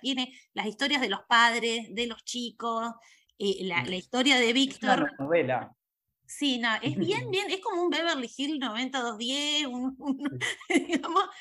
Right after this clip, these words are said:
Speaker 1: pero bueno, con una, el protagonista gay, eh, de divino él, es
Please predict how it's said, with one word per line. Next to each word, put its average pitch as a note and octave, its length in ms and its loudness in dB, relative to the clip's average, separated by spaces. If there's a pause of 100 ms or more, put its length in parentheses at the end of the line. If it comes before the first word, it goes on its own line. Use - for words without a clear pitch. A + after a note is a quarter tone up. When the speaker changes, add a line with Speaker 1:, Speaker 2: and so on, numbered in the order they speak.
(200)
Speaker 1:
pero A3 220 2
bueno, A#3 320 0
con G3 220 -4
una, B3 380 0
el E3+ 440 -6
protagonista G3 760 -2
gay, F3 440 -2
eh, E3 480 -10 (180)
de F#3+ 140 -4
divino B3 540 6
él, C4 520 2
es F#3+ 240 -8